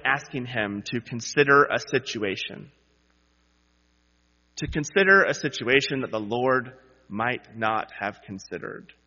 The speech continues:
The Lord is a good God. Surely the Lord will hear our plea and make the world right.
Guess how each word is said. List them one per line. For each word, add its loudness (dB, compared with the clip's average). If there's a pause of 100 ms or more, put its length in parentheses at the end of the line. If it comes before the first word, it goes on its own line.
(2000)
The -10
Lord -2
is -4
a -6
good 0
God. -6 (1120)
Surely 4
the 0
Lord 4
will -4
hear 4
our 2
plea -6
and -6
make -8 (340)
the -12
world -4 (400)
right. -10